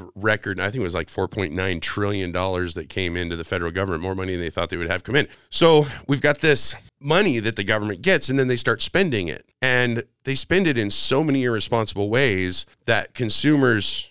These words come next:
have to tighten their belt because of inflation. Consumers have to tighten their belt because of corporations that allow theft, 'cause these corporations that have lobbyists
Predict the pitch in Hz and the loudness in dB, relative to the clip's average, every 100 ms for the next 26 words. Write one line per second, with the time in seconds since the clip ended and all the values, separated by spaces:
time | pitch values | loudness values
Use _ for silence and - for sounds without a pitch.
0 | _ - - 101 104 107 110 113 104 120 | _ -4 -4 -4 -2 -2 0 -2 2 2
1 | 117 95 101 95 98 98 - 113 110 90 | 2 -4 -4 -2 -2 -4 0 2 2 -2
2 | 78 - - - 101 - 127 123 98 95 | -6 -12 -10 -4 -2 2 2 2 0 -2
3 | - 87 - 110 90 110 101 110 104 85 | -4 -6 -2 -2 -2 -2 0 0 0 -2
4 | 85 101 92 95 90 - _ 113 98 92 | -4 -2 0 0 -2 -4 _ -4 0 2
5 | 117 117 104 90 87 - _ 95 98 - | 2 2 0 0 -2 -6 _ -2 -2 -2
6 | 104 98 98 98 95 92 90 - _ - | -2 2 2 2 2 2 0 -4 _ -12
7 | - 147 127 98 - - 95 101 - 117 | 0 2 4 0 -4 -6 -6 -4 -2 -2
8 | 95 113 113 107 98 98 90 98 120 123 | 0 0 0 -4 -2 -2 0 2 2 2
9 | 92 92 - - | 2 0 0 -2